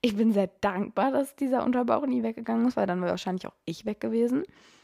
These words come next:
weil dann wäre ich wahrscheinlich tot gewesen. Und wir wünschen uns manchmal echt nur so, ja, dass das anders ist und keine Ahnung was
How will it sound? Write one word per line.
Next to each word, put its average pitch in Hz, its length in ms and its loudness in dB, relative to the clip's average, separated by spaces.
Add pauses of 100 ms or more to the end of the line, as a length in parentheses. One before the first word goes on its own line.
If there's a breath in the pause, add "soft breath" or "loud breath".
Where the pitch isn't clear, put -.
(240 soft breath)
weil - 80 -4
dann 190 120 0
wäre 190 80 0
ich 196 80 -8
wahrscheinlich 202 400 -4
tot - 260 -10
gewesen. - 460 -14 (1500 soft breath)
Und 202 480 2 (1040)
wir 214 160 0
wünschen 311 380 2
uns 233 120 2
manchmal 226 360 0
echt - 180 -6
nur 214 140 2
so, 208 160 -2
ja, 240 240 -2
dass 202 200 -2
das 233 260 0
anders 196 420 -2
ist 180 200 -8
und 180 140 -8
keine 190 300 -6
Ahnung 202 260 -2
was 190 240 -6